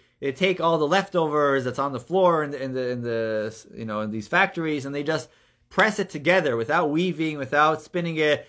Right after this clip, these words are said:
and it's like this felt. Sometimes you'll see in a, in a pillow all this, like, colorful kind of stuff coming out. It's a mixture of all kinds of thread, all ki-, uh, threads, all kinds of fibers, and many times in that there can be a mixture of wool and linen,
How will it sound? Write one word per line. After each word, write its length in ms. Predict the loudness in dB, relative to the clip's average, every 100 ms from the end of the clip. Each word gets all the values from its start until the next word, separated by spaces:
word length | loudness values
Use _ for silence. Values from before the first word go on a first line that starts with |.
| _
and 120 | -8 -6
it's 120 | -2
like 160 | -4
this 180 | -4 -8
felt. 460 | 0 4 4 2 -6 _
Sometimes 320 | -4 -2 -2
you'll 100 | -2
see 440 | -2 -2 0 0
in 100 | 0
a, 560 | 2 4 4 4 2 2
in 120 | 0
a 60 | -4
pillow 680 | 2 4 6 6 4 4 0
all 220 | 0 -2
this, 160 | -2 -4
like, 160 | -6
colorful 480 | -2 2 2 2 -4
kind 320 | -2 -2 0
of 100 | -2
stuff 340 | -4 0 0 0
coming 300 | -4 -2 4
out. 320 | 4 4 -2 _ _ _
It's 220 | -8 -4
a 80 | -4
mixture 400 | 0 0 0 0
of 80 | 4
all 160 | 4 4
kinds 340 | 2 0 0
of 160 | -4 -4
thread, 320 | -2 0 2
all 160 | 2
ki-, 120 | 0 -4
uh, 140 | -6
threads, 320 | -4 0 0
all 180 | 2 0
kinds 300 | 2 0 2
of 280 | 2 2 0 -12 _ _
fibers, 760 | 4 4 4 2 0 0 -2 -10 _ -8
and 180 | -4
many 200 | -2 -2
times 400 | 0 2 2 0
in 160 | -4 2
that 220 | 4 2
there 100 | 0
can 140 | -6 -2
be 100 | 0
a 40 |
mixture 380 | 0 -4 -2 -2
of 220 | -2 -2
wool 280 | 2 4 2
and 140 | -2
linen, 420 | -2 0 0 -2